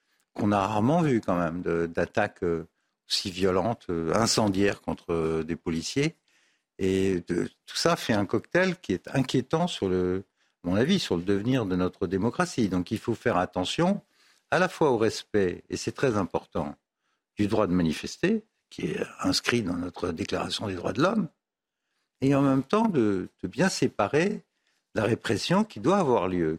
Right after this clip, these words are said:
contre des gens qui utilisent, qui prennent en otage un problème social et des manifestants pacifiques,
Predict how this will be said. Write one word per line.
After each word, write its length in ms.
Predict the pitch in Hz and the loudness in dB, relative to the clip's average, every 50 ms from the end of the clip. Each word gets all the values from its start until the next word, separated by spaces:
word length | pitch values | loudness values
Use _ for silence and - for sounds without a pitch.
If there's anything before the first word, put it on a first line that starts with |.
| - - | -6 -10
contre 220 | 87 - - - | -12 -10 -8 -6
des 140 | 90 90 92 | -4 -2 0
gens 180 | 95 123 123 113 | 0 0 0 0
qui 160 | - - 123 | 0 0 0
utilisent, 720 | 165 185 175 - 143 117 120 113 104 95 82 - - _ _ _ _ _ _ _ _ _ _ _ _ | 2 2 0 0 0 2 2 2 2 0 -2 -6 -16 _ _ _ _ _ _ _ _ _ _ _ _
qui 100 | - 107 | -6 -6
prennent 300 | - - - 190 208 208 | -2 0 2 4 4 4
en 100 | 185 151 | 4 4
otage 640 | 123 113 - - 104 95 90 82 82 82 - - - _ _ _ _ _ _ _ _ _ - | 2 0 0 2 2 2 2 2 0 -4 -10 -16 -20 _ _ _ _ _ _ _ _ _ -4
un 100 | 107 - | -4 -2
problème 380 | - - 107 101 101 85 123 | 0 0 0 2 2 0 -2
social 460 | - - 101 87 - - 107 92 90 | -2 -4 -6 -6 -4 0 0 0 0
et 40 | 87 | 0
des 140 | 78 85 80 | 0 -2 -2
manifestants 640 | 78 80 82 80 - - 87 - - - 98 80 | -2 -2 -2 -4 -4 -6 -6 -6 -6 -4 -6 -6
pacifiques, 580 | 71 - 80 76 - - 110 - - 226 226 | -6 -6 -8 -6 -6 -6 -4 0 0 0 0